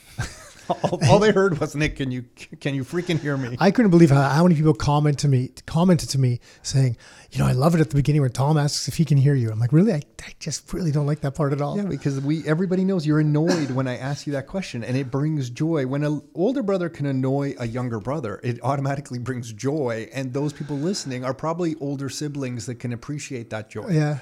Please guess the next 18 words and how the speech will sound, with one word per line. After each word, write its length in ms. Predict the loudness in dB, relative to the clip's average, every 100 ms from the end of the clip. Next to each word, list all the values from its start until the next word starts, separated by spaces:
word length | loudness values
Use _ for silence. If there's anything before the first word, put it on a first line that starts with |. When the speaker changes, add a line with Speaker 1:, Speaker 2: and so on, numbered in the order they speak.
| -2
Speaker 2:
yeah, 180 | 0 2
that 220 | 2 2
I 80 | 2
can 140 | 2
Speaker 1:
So 180 | 2 2
Speaker 2:
see 40 |
for 120 | 2
sure. 400 | 0 0 0 -2 -6
Speaker 1:
<laughs> 40 | -6 -6 -12 -20 -20 -20 -4
So 80 | 0
listen, 240 | 2 2
the 80 | 2
idea 320 | 2 2 2
with 220 | 2 2
this 180 | 2 0
particular 500 | 0 -4 -2 -2 -2
episode 400 | -2 -4 -2 -2
is 220 | -2 -4